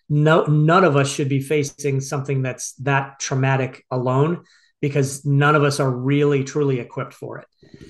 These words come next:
And even if something similar has happened in the past and you manage to find your way through it, every scenario is different.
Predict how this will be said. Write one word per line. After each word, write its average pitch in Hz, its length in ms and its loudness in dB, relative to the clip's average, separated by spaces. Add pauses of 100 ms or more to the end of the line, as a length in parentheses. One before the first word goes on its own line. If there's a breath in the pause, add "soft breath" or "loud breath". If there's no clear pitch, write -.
(160 loud breath)
And 135 340 0
even 180 240 6
if 143 100 0
something 160 460 -2
similar 160 460 0
has 139 160 -2
happened 151 280 -4
in 143 60 -2
the 131 80 -4
past 147 400 -6
and 131 100 -4
you 131 240 -4
manage 135 360 0
to 139 80 -4
find 135 260 -4
your 135 100 -2
way 131 140 -2
through 151 280 -4
it, 170 100 -6 (520)
every 160 260 -4
scenario 147 540 -2
is 117 120 -6
different. 147 400 -6